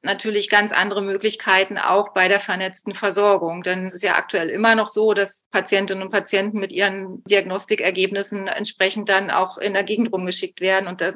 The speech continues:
keine Vernetzung eben organisiert ist aktuell zwischen den Sektoren und schon gar nicht in den Sektoren. Das hat was mit unterschiedlichen zu tun und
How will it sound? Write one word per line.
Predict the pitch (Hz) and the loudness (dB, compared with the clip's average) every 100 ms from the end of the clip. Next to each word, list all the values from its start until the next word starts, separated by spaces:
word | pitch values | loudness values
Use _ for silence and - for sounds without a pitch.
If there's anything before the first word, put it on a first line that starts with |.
| - | -8
keine | - 208 220 226 | 2 4 4 2
Vernetzung | 185 180 185 - | 0 -2 -6 -8
eben | 147 165 - | -6 -6 -4
organisiert | 170 175 185 180 185 190 - - | 0 0 0 0 0 0 -2 -6
ist | - 214 220 - - | 0 0 0 -4 -4
aktuell | 190 - 202 185 202 202 | -2 -2 0 2 2 0
zwischen | 196 196 214 | -2 -2 0
den | 202 196 196 196 | 2 0 0 -6
Sektoren | 190 190 - 202 202 208 | -4 -4 0 2 4 2
und | 185 202 | -2 -6
schon | 196 | -4
gar | 185 180 | -2 -2
nicht | 185 190 | -4 -2
in | 208 | 2
den | 220 202 | 2 2
Sektoren. | 165 160 - 175 185 202 214 - | 0 -4 -2 0 0 -2 -8 -4
Das | 190 202 | -2 0
hat | 190 | 0
was | 190 | 0
mit | 196 190 | 0 -6
unterschiedlichen | 185 190 - 190 180 190 185 185 - _ _ _ _ - | 0 0 0 -2 -4 -2 -2 -2 -4 _ _ _ _ -8
zu | - | -6
tun | - 190 180 180 | -2 0 0 0
und | 175 185 | -2 -2